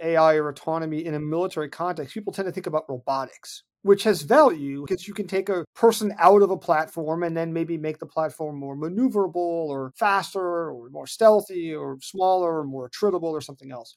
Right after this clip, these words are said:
In these games, the A I agents have access to the same units as the humans do. The A I playing chess has access to the same chess pieces as the humans do. What's different is the information processing and decision making. So it's the command and control that's different.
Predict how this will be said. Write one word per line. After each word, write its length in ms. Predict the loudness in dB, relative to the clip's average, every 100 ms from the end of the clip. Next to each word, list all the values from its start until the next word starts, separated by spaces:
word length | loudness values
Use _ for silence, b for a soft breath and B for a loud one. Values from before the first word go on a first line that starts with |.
| _ -2
In 160 | 0
these 120 | -2 -4
games, 800 | 0 0 0 -2 -2 -6 -12 -16 _ _ -2
the 140 | 0
A 160 | 0 4
I 120 | 4
agents 440 | 4 2 0 -6 -6
have 120 | -4
access 340 | -4 -4 -6
to 80 | -8
the 100 | -10
same 480 | -6 -6 -4 -6 -10
units 680 | -12 -4 0 0 -2 -4 -10 -10
as 240 | -6 -6 -4
the 80 | -6
humans 580 | -4 -6 -6 -12 -20 -18
do. 160 | -18 _ _
The 240 | -4 0
A 140 | 2 4
I 260 | 4 4
playing 340 | 0 -4 -4 -4
chess 300 | -2 -2 -2
has 140 | -6
access 300 | -8 -8 -14
to 60 | -12
the 60 | -8
same 300 | -4 -6 -6
chess 320 | -6 -6 -6
pieces 640 | -2 -2 -2 -8 -14 -16 -8
as 160 | -8
the 60 | -6
humans 380 | 0 0 0 -6
do. 180 | -12 -14 _ _
What's 280 | 4 4 2
different 560 | 0 2 0 0 -2 -4
is 240 | -4 -4 2
the 200 | 2 2
information 600 | -2 -4 -4 -4 -6 -8
processing 580 | -6 -2 -2 -4 -8 -10
and 100 | -10
decision 420 | -12 -10 -12 -12 -20
making. 260 | -20 _ _
So 160 | -10
it's 100 | -8
the 80 | -8
command 320 | -8 -6 -6
and 80 | -8
control 300 | -12 -14 -14
that's 160 | -14 -16
different. 320 | -18 -18